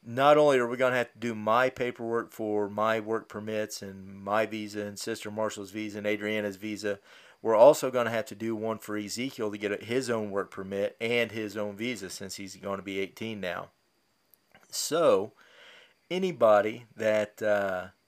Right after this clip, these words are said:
is customs or immigration savvy, hey, hit me up, send me an email, send me a text, something, uh, because this is gonna be a process, and we're gonna have to get all of this paperwork done. And, uh,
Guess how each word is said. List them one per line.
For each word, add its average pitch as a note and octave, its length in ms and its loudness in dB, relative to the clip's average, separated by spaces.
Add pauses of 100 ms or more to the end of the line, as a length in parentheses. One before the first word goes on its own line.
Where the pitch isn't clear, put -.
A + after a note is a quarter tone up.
(180)
is G#2 600 -4 (400)
customs B2 580 -2
or G2 260 -4
immigration G#2+ 680 -8
savvy, B2 500 -4 (460)
hey, G#2+ 380 0 (500)
hit C#3+ 200 -2
me C3+ 160 4
up, B2 360 8
send C3 200 -4
me B2 120 -2
an A#2+ 80 -2
email, G#2+ 500 2
send C3+ 240 -6
me B2+ 100 0
a A#2 60 0
text, A#2+ 460 0
something, A#2+ 480 0 (500)
uh, F#2+ 380 0 (120)
because A2 360 -4
this A2+ 200 -6
is G2+ 120 -12
gonna G#2+ 180 2
be G2+ 140 -2
a F#2+ 40 -2
process, F#2+ 720 -2
and F#2 100 -12
we're F#2+ 140 -10
gonna G2 200 -6
have F#2+ 120 -6
to - 60 -20
get F#2+ 100 -8
all F#2 160 -4
of F2+ 80 -12
this F#2 140 -12
paperwork F#2+ 640 -10
done. F#2+ 320 -6
And, F#2 220 -14 (600)
uh, F2 300 -8